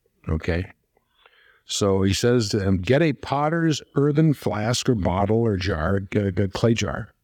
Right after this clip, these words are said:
Take him and take the leaders." Now, see, this is not just some kind of object lesson. It's going to be sort of almost a formal announcement of God's judgment. And it's going to be, many scholars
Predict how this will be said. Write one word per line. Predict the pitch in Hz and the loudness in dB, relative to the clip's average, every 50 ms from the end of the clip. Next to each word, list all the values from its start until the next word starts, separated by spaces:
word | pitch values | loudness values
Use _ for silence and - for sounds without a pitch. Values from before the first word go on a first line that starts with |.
| _ _ - | _ _ -4
Take | - 117 127 123 - | -2 0 0 2 2
him | 151 143 135 139 - | 0 0 0 -2 -2
and | 123 113 - | -4 -4 -2
take | - 143 160 - - | -2 -2 -4 -2 0
the | - 170 | 2 4
leaders." | 185 233 247 233 127 95 80 82 - | 6 6 4 4 2 -2 -4 -2 0
Now, | 113 104 98 | 0 0 0
see, | - - 147 | 0 0 0
this | 175 175 160 | 0 0 0
is | 165 147 | 0 0
not | 165 190 202 180 | 2 2 0 0
just | 170 156 - - | 0 -2 0 0
some | 170 160 | -2 0
kind | 135 160 156 | 0 0 2
of | 139 | 2
object | 147 156 160 151 143 117 - | 2 2 2 0 -2 0 0
lesson. | 123 113 101 - 113 120 120 - - - _ - _ _ - | 0 0 0 -2 -4 -6 -8 -8 -14 -20 _ -20 _ _ -4
It's | - 120 - - | -4 -2 0 0
going | - 160 160 156 | 2 4 4 4
to | 147 | 4
be | 143 147 147 127 | 4 2 2 0
sort | - - 165 175 165 | 0 0 2 2 0
of | 135 143 | 0 0
almost | 147 170 180 175 - - - | 0 2 2 2 2 2 0
a | 127 113 | 0 0
formal | - - - 165 180 190 190 180 170 160 151 131 - 156 - _ _ _ _ _ _ _ _ _ _ _ _ _ _ _ - | 0 -2 0 2 2 4 4 4 4 4 2 -2 -4 -8 -12 _ _ _ _ _ _ _ _ _ _ _ _ _ _ _ -2
announcement | 120 131 139 139 160 185 202 185 - - - - - - - - _ _ _ | 0 2 4 4 6 4 4 2 0 0 -2 -2 -2 -4 -12 -18 _ _ _
of | - 104 98 | -6 -4 0
God's | 98 123 117 113 110 - | 2 2 2 2 0 0
judgment. | - - 120 117 - 80 76 - - - _ _ _ _ _ _ _ - | 0 0 0 0 -2 -4 -10 -12 -14 -18 _ _ _ _ _ _ _ 0
And | 110 110 107 | 0 2 0
it's | 101 - - - | 0 -4 -8 -4
going | - 139 147 160 160 | 0 2 4 4 4
to | 143 135 | 2 2
be, | 143 139 139 135 | 2 2 2 2
many | 120 131 147 156 160 151 143 131 - 110 | 2 2 2 2 2 2 0 0 -2 -2
scholars | 104 - - - 143 143 139 131 120 | -4 -2 0 0 2 2 2 2 0